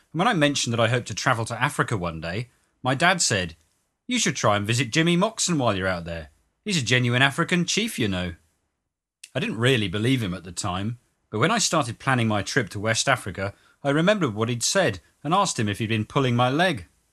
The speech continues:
"No, it's all true," he replied, and pulled out a collection of magazines from the Moxon Society that showed a white man clad in the garish regalia of an African chief. From that moment, I decided that when I got to Ghana, I'd just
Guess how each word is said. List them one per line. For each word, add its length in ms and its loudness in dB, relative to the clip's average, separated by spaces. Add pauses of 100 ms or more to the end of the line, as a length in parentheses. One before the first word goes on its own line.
(580)
"No, 240 4
it's 160 -4
all 160 2
true," 320 0
he 140 -4
replied, 480 -4 (280)
and 140 -4
pulled 260 4
out 200 4
a 40 -12
collection 360 -4
of 80 0
magazines 560 2
from 140 -2
the 40 0
Moxon 460 -2
Society 680 -6 (220)
that 140 -8
showed 260 0
a 60 2
white 340 0
man 380 0
clad 480 0
in 100 -4
the 60 -6
garish 500 0
regalia 480 0
of 140 -4
an 80 -4
African 400 -4
chief. 320 -6 (840)
From 120 0
that 160 4
moment, 340 2
I 80 0
decided 400 0
that 140 -6
when 120 2
I 80 4
got 180 -2
to 100 -2
Ghana, 420 0 (240)
I'd 180 0
just 220 -2